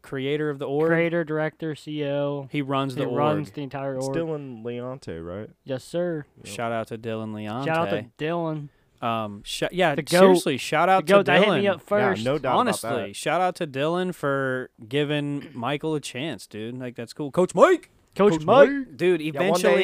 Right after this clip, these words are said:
Speaker 3: day he's
Speaker 1: yeah.
Speaker 3: coaching cod.
Speaker 1: No, before, l-, look, Michael is going to retire from cod as a coach, and that's just
Speaker 3: That's facts.
Speaker 1: I don't know how long he's gonna competitively play,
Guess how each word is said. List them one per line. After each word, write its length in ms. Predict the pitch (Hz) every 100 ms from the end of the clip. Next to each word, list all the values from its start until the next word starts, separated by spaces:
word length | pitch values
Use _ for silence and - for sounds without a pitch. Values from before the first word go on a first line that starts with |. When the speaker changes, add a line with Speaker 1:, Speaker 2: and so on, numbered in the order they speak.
| 180
Speaker 3:
day 80 | -
he's 180 | 151
Speaker 1:
yeah. 80 | 160
Speaker 3:
coaching 340 | 165 170 151 117
cod. 340 | 139 135 120
Speaker 1:
No, 320 | 180 220 180
before, 520 | 151 180 - 294 294 - 190
l-, 140 | 190
look, 320 | 185 151 120 _ _ _ _ _ _
Michael 400 | 143 156 220 247
is 100 | 220
going 220 | 160 165 170
to 120 | 151
retire 720 | 143 - 139 135 151 156 156 _ _ _ _ _
from 200 | 147 139
cod 340 | - 135 117
as 160 | 113 110
a 40 |
coach, 560 | 110 131 113 98 - - -
and 120 | 120
that's 320 | 123 120 -
just 340 | - 117 - - _ _ 120
Speaker 3:
That's 300 | 120 - - _ _
facts. 260 | 123 107 -
Speaker 1:
I 80 | 139
don't 100 | 165
know 60 |
how 180 | 135 151
long 260 | 156 156 147
he's 160 | 151
gonna 340 | 139 147 143 143 -
competitively 680 | 139 139 143 143 135 143
play, 520 | - 143 151 175 185